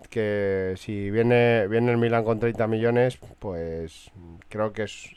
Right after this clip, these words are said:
que es, creo que es un, una buena venta. Creo que es una buena venta. Y mira que a mí me gusta Morata. Eh, ya lo he dicho en todos los programas, que me parece un delantero, aunque no meta muchos goles,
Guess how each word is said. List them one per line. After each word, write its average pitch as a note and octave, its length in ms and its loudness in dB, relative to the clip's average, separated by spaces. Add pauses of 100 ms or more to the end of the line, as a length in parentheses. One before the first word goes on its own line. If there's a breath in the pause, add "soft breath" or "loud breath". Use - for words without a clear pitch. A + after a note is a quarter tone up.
(120)
que A#2+ 80 -4
es, - 180 -10 (280)
creo B2+ 200 -2
que C3+ 100 -2
es - 140 -10
un, A2 540 -6 (100)
una B2 220 2
buena A#2 240 6
venta. A2 380 -2 (800 soft breath)
Creo A#2+ 160 -2
que A#2+ 60 -4
es A#2+ 60 -8
una B2 100 0
buena A2 200 2
venta. A2 220 0
Y G2+ 60 -2
mira B2+ 160 2
que D#3 80 0
a D3 40 4
mí D3 120 2
me B2 100 4
gusta B2+ 300 0
Morata. A#2 360 -2 (480)
Eh, G#2 220 -4
ya A2+ 100 2
lo B2 140 4
he B2 40 4
dicho B2 200 -4
en A#2 60 -4
todos A#2 140 -2
los G2 80 -6
programas, A#2 420 -2 (500 soft breath)
que A#2 60 -2
me A2+ 100 0
parece A2 240 -2
un C3+ 80 -2
delantero, C3 540 2
aunque G#2+ 280 -2
no A#2+ 120 2
meta C#3+ 240 2
muchos B2+ 320 -4
goles, C3 360 -2